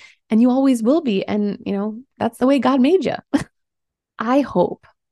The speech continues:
that if you are experiencing self-doubt, if self-doubt has been something that has been creeping into your life lately, that these words bring you comfort, right? If you are at the, uh, at the tipping point of, you know, a career change or a big family move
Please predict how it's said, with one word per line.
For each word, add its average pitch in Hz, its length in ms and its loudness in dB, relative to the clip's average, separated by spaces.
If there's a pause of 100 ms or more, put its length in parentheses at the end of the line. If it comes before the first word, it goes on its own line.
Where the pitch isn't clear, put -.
that - 160 -4
if 185 140 -6
you 233 240 0
are 226 160 0
experiencing 175 720 -6
self-doubt, 160 640 -4
if 160 140 -10
self-doubt 180 520 -2
has 156 160 -4
been 160 200 -2
something 165 340 -2
that 151 120 0
has 156 120 -6
been 160 140 -4
creeping 202 420 0
into 170 360 -4
your 170 180 0
life 151 340 -2
lately, 156 500 -4 (600)
that 180 120 2
these 196 220 2
words 185 460 4
bring 165 240 0
you 151 100 0
comfort, - 540 -8 (280)
right? 170 280 -2
If - 140 -6
you 214 180 4
are 202 180 2
at 202 160 -4
the, 170 160 -2 (140)
uh, 170 260 -6
at - 100 -12
the 175 100 2
tipping 214 440 -2
point 160 400 -4
of, 160 320 -4 (500)
you 170 140 -6
know, 151 140 -2
a - 100 -6
career 240 480 2
change 156 520 -4
or 170 220 -2
a 165 60 -2
big 185 280 -4
family 233 460 -2
move 220 680 -2